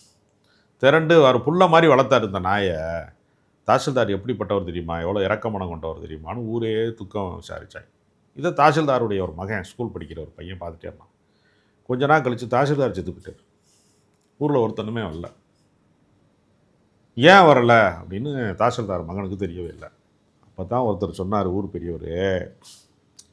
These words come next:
"தாசில்தார் உயிரோடு இருக்கும்போது நாய் செத்து போனா, அந்த விசாரிக்க வர்றது மூலமா தாசில்தார்கிட்ட கையெழுத்து வாங்க வேண்டியது, சொத்து பட்டா மா-, பட்டா மாத்த வேண்டியது, அந்த மாதிரி பல காரியங்களுக்கு அது உதவும்.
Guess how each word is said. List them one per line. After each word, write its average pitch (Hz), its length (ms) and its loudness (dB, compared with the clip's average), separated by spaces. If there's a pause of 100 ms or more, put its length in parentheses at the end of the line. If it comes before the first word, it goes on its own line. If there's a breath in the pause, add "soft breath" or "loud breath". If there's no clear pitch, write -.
(380)
"தாசில்தார் 143 560 4
உயிரோடு 135 500 4
இருக்கும்போது 120 440 -2
நாய் 117 240 2
செத்து 110 260 -10
போனா, 113 720 0
அந்த 104 200 -4
விசாரிக்க 131 460 2
வர்றது 113 300 0
மூலமா 117 240 -2
தாசில்தார்கிட்ட 117 680 2
கையெழுத்து 110 320 0
வாங்க 107 180 -4
வேண்டியது, 98 560 -4
சொத்து 104 260 -8
பட்டா 101 260 -4
மா-, 92 200 -2
பட்டா 98 280 0
மாத்த 98 180 -2
வேண்டியது, 95 760 0 (280 soft breath)
அந்த 101 160 -8
மாதிரி 120 220 0
பல 117 200 4
காரியங்களுக்கு 131 640 6
அது 120 120 -2
உதவும். 117 520 0